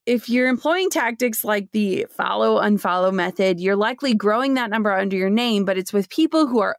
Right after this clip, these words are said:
only following you because you first followed them and then you probably unfollowed them. So it's really just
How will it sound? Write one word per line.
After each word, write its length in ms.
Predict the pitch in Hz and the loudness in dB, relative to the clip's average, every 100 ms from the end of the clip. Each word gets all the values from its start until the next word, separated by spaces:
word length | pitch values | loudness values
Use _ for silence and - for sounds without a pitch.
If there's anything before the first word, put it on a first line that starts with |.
| 220 | -2
only 300 | 262 302 311 | 0 2 0
following 500 | 233 226 226 226 226 | 0 0 0 2 2
you 240 | 233 233 - - | 2 -2 -6 -10
because 380 | - 208 208 180 | -4 0 0 0
you 200 | 208 311 | 2 2
first 320 | 302 269 262 | 2 -2 -2
followed 340 | - 220 208 185 | -2 0 0 0
them 260 | 185 185 | 0 0
and 100 | 175 | 0
then 140 | 170 160 | -2 -2
you 100 | 113 | -4
probably 540 | - 202 240 240 294 | -4 -6 -2 0 2
unfollowed 560 | 262 247 233 202 202 190 | 2 0 0 0 0 0
them. 200 | 196 196 | -2 -2
So 200 | - 196 | -2 -2
it's 200 | 196 - | -2 -6
really 500 | 185 208 240 247 262 | -2 0 2 0 0
just 460 | 233 214 196 - - | -2 -2 -4 -4 -12